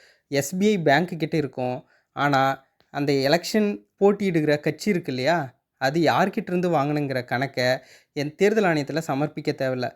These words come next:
அப்ப என்ன அப்படின்னா, அனானிமஸா போகுது. யார் எந்த காரணங்களுக்காக அரசியல் கட்சிகளுக்கு நிதி கொடுத்தாங்கங்கிற அந்த காரணம் தெரியப்படுத்தாமலே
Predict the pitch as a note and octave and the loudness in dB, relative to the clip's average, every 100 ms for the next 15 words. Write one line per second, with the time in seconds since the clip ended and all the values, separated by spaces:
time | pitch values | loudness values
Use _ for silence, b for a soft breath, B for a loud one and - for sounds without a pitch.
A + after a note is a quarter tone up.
0 | b b b B2+ C3 C3+ G#3 F#3+ D#3 B2 | b b b -2 0 4 4 2 0 0
1 | B2+ C3 - D3 F3 A3 G#3 E3+ D#3 D3+ | -2 -4 -6 -2 2 4 4 2 -2 -4
2 | C#3+ C#3 C3 A#2+ _ - D3 C3 E3+ F#3 | -2 -4 -4 -10 _ -6 2 4 4 2
3 | D3+ C#3+ G3+ G3+ D#3+ F3 F3 E3+ D3 B2+ | 0 2 0 2 2 2 2 2 2 0
4 | B2+ C3 C#3+ - D3+ - G#3 F3+ - D#3 | 2 0 0 -2 -2 0 0 0 -2 -2
5 | C#3+ - D3 D#3+ F#3+ G#3 G3 F#3+ E3+ D#3+ | -2 -2 0 2 0 -2 -2 0 0 0
6 | D3 C3 B2 C#3+ E3+ B B B C#3+ D3+ | 0 2 4 4 0 B B B -4 0
7 | D3 D#3 F#3 F#3+ F3+ - D#3+ F#3+ G#3 - | 4 4 2 0 -2 0 2 2 0 -2
8 | D#3 D#3+ D#3+ G3+ G3 D#3 C3 D3+ | -2 -2 0 2 2 2 2 2